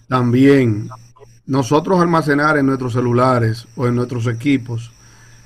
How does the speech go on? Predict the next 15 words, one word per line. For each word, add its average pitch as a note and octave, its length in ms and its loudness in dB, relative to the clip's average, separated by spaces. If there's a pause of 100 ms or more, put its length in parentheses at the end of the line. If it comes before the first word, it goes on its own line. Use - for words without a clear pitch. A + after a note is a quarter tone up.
(280)
eh, B2+ 300 -4
información D3 680 2
que F#3 100 -2
puedan D#3 380 0
ser D3+ 440 2
de C3 240 -4
difamación, C3 880 0
de A#2+ 120 0
injuria, B2 560 0 (640)
de B2 600 0
promoción C3 720 2
de C#3+ 80 4
la C3 140 2
pornografía B2 560 -2
infantil, C3 720 0